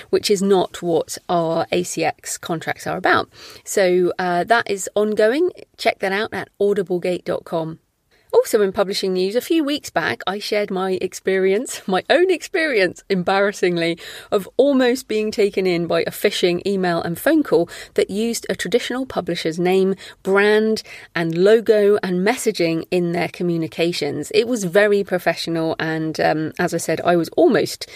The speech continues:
taken in. And Victoria Strauss on White, Writer Beware has a new post on this developing, uh, which, you know, de-, developing saga. In fact, there are even more companies now.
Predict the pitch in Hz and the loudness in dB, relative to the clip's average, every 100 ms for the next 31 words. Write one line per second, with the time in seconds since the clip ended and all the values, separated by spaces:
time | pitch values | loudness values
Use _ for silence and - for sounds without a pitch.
0 | - - _ - 165 - 151 170 160 147 | -18 -20 _ -2 -2 -2 -4 -2 -2 -4
1 | - 170 175 175 - - 269 269 214 - | -4 -2 -2 0 -2 2 2 2 0 2
2 | 175 214 269 - 180 165 165 175 196 - | 2 2 0 -4 -2 -2 -2 0 0 -2
3 | - 175 185 202 180 175 170 240 214 185 | -10 -2 0 0 0 0 2 2 0 -6
4 | - - - 208 - 196 277 427 - 175 | -14 -14 -4 -2 0 2 4 2 2 0
5 | - - 185 180 - 170 170 175 - 160 | 0 -4 -2 -2 -4 0 0 0 -4 -4
6 | 160 - - - - 165 156 156 - 180 | -4 -8 -16 -18 -6 -4 -2 -2 -4 -4
7 | 208 - - 226 175 170 185 156 190 208 | -4 -4 -2 0 -2 0 -2 0 2 2
8 | 302 302 240 - 196 185 160 160 170 185 | 2 0 0 2 4 4 2 0 -2 -2
9 | - 175 - 214 214 185 196 180 - - | 0 0 0 -2 -4 0 0 0 -8 -8
10 | 190 196 190 175 - - 185 180 170 160 | 0 4 6 4 2 -2 -2 -2 -4 -6
11 | 160 165 151 151 | -6 -4 -4 -4